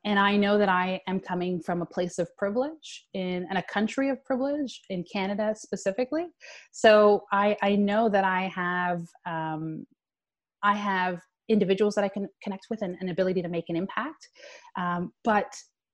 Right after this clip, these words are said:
I don't want a perfect world. I really want a fair world for, for us all. And I think that if we can be human and respectful to each other and understand that we each have amazing things that we can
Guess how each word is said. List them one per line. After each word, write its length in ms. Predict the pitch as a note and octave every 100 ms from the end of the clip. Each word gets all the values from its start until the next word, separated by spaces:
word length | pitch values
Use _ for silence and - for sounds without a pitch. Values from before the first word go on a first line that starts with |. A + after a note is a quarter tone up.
| _ _ _ _ _ _ _ -
I 100 | G3+
don't 300 | G3+ G#3+ G3+
want 260 | F#3+ G3+ F3+
a 80 | -
perfect 400 | - G3+ - D3
world. 180 | D#3+ D3+
I 60 | E3
really 240 | G3 F#3
want 260 | F3 F3+ E3
a 60 |
fair 260 | - F3+ E3
world 260 | E3 D#3+ -
for, 460 | E3+ D#3+ D#3+ D#3+ - -
for 160 | F3
us 120 | E3 D#3+ - -
all. 320 | F3+ A#3 -
And 100 | F#3+
I 120 | F3+ E3+
think 260 | F#3+ F3+
that 160 | F#3 F3
if 120 | F3 -
we 80 |
can 400 | F3+ F3+ E3+ E3+ F3 _
be 60 | F#3+
human 420 | - G3+ A#3 C4 _ _ - -
and 100 | F3
respectful 540 | E3+ - G3+ - G3+
to 160 | - G#3
each 140 | G3
other 240 | G3+ A3+
and 120 | A3 G3
understand 640 | F3+ F3+ - F3+ F3+ F3+
that 80 | E3+
we 120 | F3
each 300 | - F#3+ F#3 -
have 400 | F3 F3 F3 E3+ _ _ -
amazing 360 | F3+ F#3 F3+ F3+
things 160 | F3+ F3+
that 120 | E3
we 80 | F#3
can 220 | F3